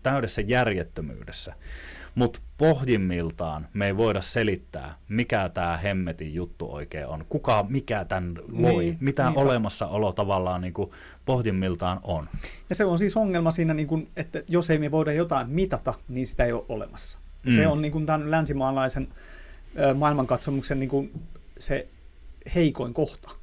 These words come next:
Speaker 1: Mm.
Speaker 2: Jos ei ole jotain, mitä mitata, sitä ei ole olemassa. Ja vähän sama asia, että et, et tietoisuushan on se ongelma. Sitä
Speaker 1: Mm.
Speaker 2: ei mitata.
Speaker 1: Jep.
Speaker 2: Niin mitä me tehdään sille? E-, e-, heitetään se pois,
Speaker 1: Niin.
Speaker 2: niin me voidaan selittää kaikkea muuta mukavaa.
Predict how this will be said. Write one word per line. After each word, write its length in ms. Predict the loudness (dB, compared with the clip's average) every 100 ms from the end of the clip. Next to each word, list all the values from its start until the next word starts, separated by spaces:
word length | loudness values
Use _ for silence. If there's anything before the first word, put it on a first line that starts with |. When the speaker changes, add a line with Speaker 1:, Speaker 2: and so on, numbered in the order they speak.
| -6
Speaker 1:
Mm. 280 | 4 6 6
Speaker 2:
Jos 160 | 4 2
ei 160 | 4 4
ole 80 |
jotain, 420 | 4 2 0 -4 -4
mitä 200 | -4 -2
mitata, 440 | 0 -2 -4 -6 -6
sitä 320 | -8 -4 -2
ei 80 | -2
ole 100 | -2
olemassa. 520 | 0 0 -2 -8 -6
Ja 120 | -4 0
vähän 180 | 0
sama 340 | 0 -2 0 -2
asia, 300 | 0 -2 -4
että 220 | -6 -8 -8 -20 -20 -20 -20 -20 -20 -12 -10
et, 120 | -10 -14 -12 -8
et 140 | -8 -8 -10 2
tietoisuushan 600 | 4 4 2 0 2 2
on 160 | 2
se 80 | 2
ongelma. 460 | 0 -2 -8 -10 -14 -18 -18 0
Sitä 220 | 2 4
Speaker 1:
Mm. 80 | 2
Speaker 2:
ei 100 | 0
mitata. 400 | 0 -4 -8 -12 -16 -20 -10
Speaker 1:
Jep. 220 | -4 -4 -6 -16 -8
Speaker 2:
Niin 140 | -4
mitä 180 | 0 0
me 100 | 2
tehdään 400 | 2 0 -2 -8
sille? 220 | -10 -14 -16 -12
E-, 60 |
e-, 560 | -12 -10 -12 -12 -12 -8
heitetään 360 | -8 -6 -2 -2
se 60 | 0
pois, 280 | 0 2 4
Speaker 1:
Niin. 120 | 4
Speaker 2:
niin 160 | 2
me 100 | 0
voidaan 240 | 0 0 0
selittää 340 | -2 -4 -6
kaikkea 320 | -4 -4 -2
muuta 280 | -2 -2 -4
mukavaa. 420 | -8 -10 -10 -12